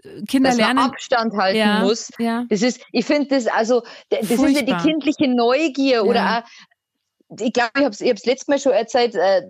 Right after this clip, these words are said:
Speaker 2: eine Freundin von mir, äh, die Tochter, die hat jetzt Schule angefangen. Und das ist halt so traurig, da sitzt jeder an seinem eigenen Schreibtisch
Speaker 1: Mhm.
Speaker 2: und isst seine Pause alleine am Tisch.
Speaker 1: Mhm.
Speaker 2: Und ich mein,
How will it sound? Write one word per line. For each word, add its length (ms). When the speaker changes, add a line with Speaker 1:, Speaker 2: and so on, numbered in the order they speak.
Speaker 2:
eine 240
Freundin 360
von 160
mir, 280
äh, 400
die 120
Tochter, 320
die 120
hat 100
jetzt 180
Schule 320
angefangen. 480
Und 120
das 100
ist 120
halt 160
so 80
traurig, 460
da 80
sitzt 280
jeder 220
an 140
seinem 300
eigenen 460
Schreibtisch 800
Speaker 1:
Mhm. 200
Speaker 2:
und 180
isst 280
seine 140
Pause 480
alleine 440
am 180
Tisch. 180
Speaker 1:
Mhm. 220
Speaker 2:
Und 120
ich 80
mein, 280